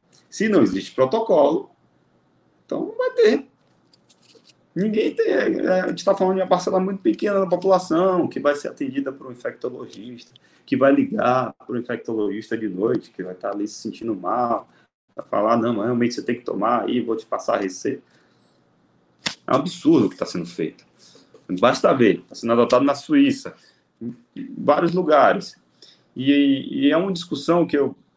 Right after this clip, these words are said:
eu também fiz na live com o Eduardo, é, sobre essa coisa da ciência. Ah, a ciência que dita tudo, isso não é ciência, pô.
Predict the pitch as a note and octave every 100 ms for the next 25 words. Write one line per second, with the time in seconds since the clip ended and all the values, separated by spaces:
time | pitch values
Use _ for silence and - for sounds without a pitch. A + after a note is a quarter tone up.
0 | _ - - C#3 E3+ E3+ - F3+ G3 C3+
1 | A2 G#2+ G#2 G2+ F#2 G#2 C3 C3 F2 _
2 | _ _ _ _ G2+ G#2 G#2 - C3+ C#3
3 | D3 D3 D3+ D3+ D3+ - E3+ F3+ E3+ F3
4 | A2 A#2 C#3+ G#2+ - _ _ _ _ _
5 | - - B2+ C#3+ C#3+ B2+ A2+ B2 A#2+ -
6 | A#2+ C3 E3+ - C#4+ C#4 - C#3 D#3+ F3
7 | - _